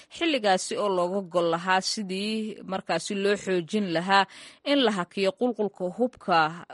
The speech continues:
oo xilligaasoo dagaal oogayaashii ay isku hayeen dalka,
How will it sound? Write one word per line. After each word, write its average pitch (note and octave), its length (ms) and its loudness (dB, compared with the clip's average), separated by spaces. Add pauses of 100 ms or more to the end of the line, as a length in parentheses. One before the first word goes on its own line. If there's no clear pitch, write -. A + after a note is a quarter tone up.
(120)
oo E3+ 400 2
xilligaasoo F#3+ 560 -2
dagaal E3+ 320 0
oogayaashii F#3+ 800 2 (400)
ay G3+ 100 0
isku - 220 0
hayeen G3 400 2
dalka, F#3 380 2